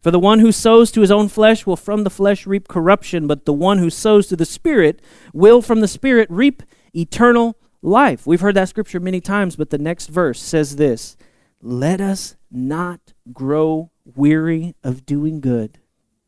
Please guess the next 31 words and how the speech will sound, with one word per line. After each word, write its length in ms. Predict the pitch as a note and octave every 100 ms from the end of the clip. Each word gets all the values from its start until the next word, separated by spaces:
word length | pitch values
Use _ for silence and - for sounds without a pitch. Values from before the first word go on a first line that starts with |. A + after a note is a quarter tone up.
| _ _ _ _ _ _
For 200 | - F3+
in 240 | F#3+ F#3+ D#3+
due 480 | F#3 A#3 A#3+ A#3 A3 _ _ _ _
season," 1040 | - - - - D#4+ D4+ D#3 C3 A#2 E3 B3 _ _ _ _ _ _
another 340 | - D#3+ F3+ F#3
version 380 | F3 F3+ F3 E3+
says, 300 | F3+ F3 - -
"at 240 | F3 F3
the 140 | - E3+
right 600 | D3+ F#3+ G#3 G3+ - - _ _ _ _
time." 680 | - - A#3+ B3 E3+ G#2+ G2+
I 60 | C3+
think 180 | D#3+
that's 180 | E3 D3+
the 100 | D3+
New 140 | D3+ D#3
Living 340 | D#3+ E3 D3
Version. 360 | B2 A#2 B2 - _ _ _ _ _ _
"So 320 | - - A#3
then," 500 | A3 B3 G#3 F#3 G3+ - _
I'm 120 | -
sorry, 320 | C3+ B2+ A2+ -
"in 140 | F3
due 180 | F3 A3+
season 440 | A3 C4+ C4+ G#3 F3
we 140 | A3+
will 240 | G#3+ A3
reap 420 | F3+ G#3 A#3+ G3 - - _ _ -
if 200 | D#3 -
we 140 | C#3+
do 500 | C3+ C3 F#3 G3 F#3+